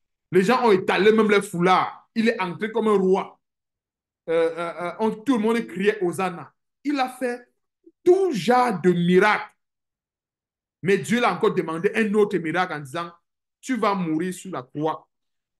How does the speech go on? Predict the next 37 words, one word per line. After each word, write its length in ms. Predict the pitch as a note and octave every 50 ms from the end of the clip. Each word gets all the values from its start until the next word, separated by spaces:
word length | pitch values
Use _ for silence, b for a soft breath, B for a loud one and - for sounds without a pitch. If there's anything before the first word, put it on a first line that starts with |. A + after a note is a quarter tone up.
| _ _ _
comme 200 | - G3+ G3+ G3+
un 100 | G3 F#3
vulgaire 560 | E3+ C#3+ B2+ D3+ D#3 C#3+ C3 E3+ E3+ E3+ D#3+
bandit, 540 | C#3+ C#3+ C3+ C#3+ D3 C3+ C3+ D3+ E3 - _ _ _ _ _ _ _ _ _ _ _
comme 220 | - A#3 A#3+ A#3 A3
un 120 | G#3 G#3
chien, 520 | G3+ G#3 - - F3+ F3+ F3+ F3+ F3+ F3+ - _ _ _ _ _ -
comme 220 | - C4+ C#4 C4+ C4+ C4+
un 140 | C4+ C4+ B3+
moins 320 | A#3+ A3+ G#3 G#3+ A3 A3+
que 140 | A3+ - A3+
rien 300 | G#3 F#3+ F#3 F3+ F#3 G3 - - _ _ _ _ -
pour 120 | A3+ A3+
sauver 600 | A3+ - - G3 F3+ E3 F3 G3 G3 G3 - - _ _ _ _ _ _ _ _ _ _ _ _ _ _ _ _ _ _ -
l'humanité 460 | E3+ G3 G#3 G3 F#3+ F#3 F#3 G#3+ G#3
que 100 | A3+ G#3
j'ai 140 | F#3 F#3 F#3
créée, 260 | - D#3 C#3+ C#3+ D3+
pour 140 | - - C4
sauver 280 | B3 - G3+ F3+ G3+
les 160 | F#3 E3+ D3 F#3
hommes. » 160 | E3+ D3 - _ _ _ _ _ _ _ _ _
En 140 | - C#3+ D#3+
un 80 | E3+ F3
mot. 160 | F3 D#3 C3 C3+ _ _ _ _ _ _ _ _ _ - - _ _ _ _ _ _ _ _ _ _ _ _ _ _ _ _ _ _ _
Tu 120 | - C4+ C#4
vas 120 | B3+ A#3+
mourir 420 | A3+ G#3+ G3+ G3+ G3+ A#3 B3 A#3+
comme 240 | A#3+ C4 B3 B3+ B3
un, 280 | B3 B3 A#3+ A#3+ A#3+ - _ _ _ -
en 100 | F#3+ F#3+
fait, 220 | - B3 A#3+ -
tu 180 | - F4 E4 A#3
dois 240 | G3+ B3 B3+ B3+ G#3+
accomplir 420 | F#3+ - G#3+ F#3+ F#3+ F#3+ G#3 A3+
cette 160 | A3+ A#3 A3
mission-là. 600 | G3+ F#3 F3+ - G3 G#3 G3+ G3 F3 E3 - -